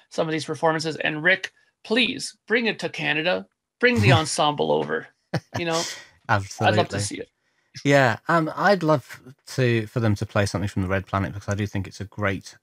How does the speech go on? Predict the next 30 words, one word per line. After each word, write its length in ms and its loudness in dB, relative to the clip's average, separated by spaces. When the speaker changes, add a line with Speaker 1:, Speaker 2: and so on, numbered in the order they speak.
Speaker 2:
album. 400 -8
Uh, 160 -8
really, 360 0
really 260 -4
good, 300 -6
uh, 120 -8
progressive 560 -10
rock 180 -6
from 160 -10
start 300 -6
to 100 -14
finish. 420 -6
Um, 300 2
here 240 2
is 120 -2
the 80 0
set 260 2
list, 320 -4
though, 300 0
from 640 0
the 80 -6
Shepherd's 420 -4
Bush 340 -2
Empire 600 0
in 180 0
London, 320 0
England, 500 -2
uh, 380 -2
from, 560 -2
what, 240 -8